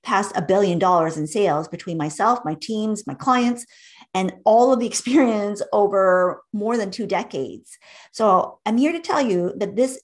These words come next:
is not an opportunity for you to go, "Oh my gosh, like, I don't have that," or, "I don't have that." This is an opportunity for you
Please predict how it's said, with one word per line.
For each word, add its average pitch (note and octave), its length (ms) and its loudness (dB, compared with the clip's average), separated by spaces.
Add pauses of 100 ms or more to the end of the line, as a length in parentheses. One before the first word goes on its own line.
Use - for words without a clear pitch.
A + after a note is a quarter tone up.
(140)
is G#3 160 -4
not A3 420 0
an C#4+ 100 0
opportunity A3+ 500 -4
for G#3+ 120 -10
you G3 140 -4
to F#3 80 -4
go, F#3 200 2
"Oh C4 160 2
my B3+ 160 2
gosh, C#4 540 -2 (400)
like, A3 160 -10
I B3 80 -2
don't A#3+ 200 -2
have C4 300 2
that," F#3 260 4
or, G#3+ 100 2
"I A#3 120 4
don't B3+ 180 -2
have A3 180 -6
that." C4+ 380 -2
This B3 140 -8
is C#4+ 80 -14
an C#4+ 100 -2
opportunity B3 520 -4
for F#3+ 100 -6
you F#3 540 -2